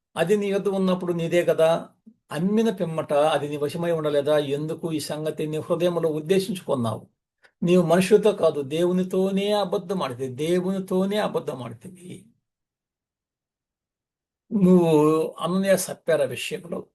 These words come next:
వాళ్ళ పొలం అమ్మేశారు, కొంత దాసి కొంత తీసుకొచ్చి దేవుని దగ్గర, అపొస్తలుల దగ్గర పెట్టారు. అప్పుడు అడిగాడు పేతురు, "ఏంటయ్యా ఇంతకేనా?" అంటే, "అవును, అంతకేనా." అప్పుడు అంటున్నాడు,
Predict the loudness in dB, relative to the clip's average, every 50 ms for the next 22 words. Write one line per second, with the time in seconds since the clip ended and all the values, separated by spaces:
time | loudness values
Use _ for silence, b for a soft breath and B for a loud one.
0 | -8 -2 0 4 4 4 2 2 2 2 2 2 0 -4 -4 -4 -6 -6 0 0
1 | 0 0 0 -2 -6 -8 _ _ _ _ _ _ _ _ _ _ _ _ _ _
2 | -2 -2 0 2 2 2 6 6 6 6 4 2 -4 0 0 0 2 0 -2 -2
3 | -2 -6 -6 -8 -12 -12 -8 -8 -10 -10 -10 -6 0 0 0 2 2 0 -2 -2
4 | -2 -4 -6 b b b b b b -4 -2 -2 -4 -2 2 2 2 2 2 0
5 | 0 0 2 2 2 2 0 -6 -8 _ _ _ _ _ -6 -4 -2 2 2 2
6 | 2 2 0 -4 _ _ _ _ _ -6 -4 0 4 6 6 6 6 6 6 6
7 | 6 6 2 2 2 0 -6 _ _ _ _ -4 0 0 2 6 8 8 8 8
8 | 6 2 -2 0 2 2 2 2 0 -2 -4 -4 -4 -4 -2 -2 0 0 0 0
9 | -2 -2 -6 -6 -6 -6 -8 -14 _ _ _ _ _ _ _ _ 0 0 4 6
10 | 6 4 4 2 2 0 0 0 -4 -10